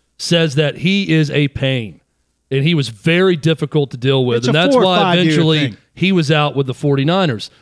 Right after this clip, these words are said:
Speaker 1: Let's go through recent history. Brian Flores got fired not because he can, he can't coach,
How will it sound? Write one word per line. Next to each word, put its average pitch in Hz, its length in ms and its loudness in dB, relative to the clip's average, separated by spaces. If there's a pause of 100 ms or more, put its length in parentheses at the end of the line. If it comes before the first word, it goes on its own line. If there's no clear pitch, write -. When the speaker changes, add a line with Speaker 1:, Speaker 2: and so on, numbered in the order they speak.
(100)
Speaker 1:
Let's 190 180 -2
go 226 160 2
through 196 180 0
recent 170 360 -2
history. 131 400 -4 (240)
Brian 202 300 0
Flores 185 420 0
got 147 160 -2
fired 135 420 -2
not 147 220 -4
because 147 260 -2
he 131 80 -6
can, 117 240 -10
he 131 140 -8
can't 143 280 -6
coach, 147 520 -4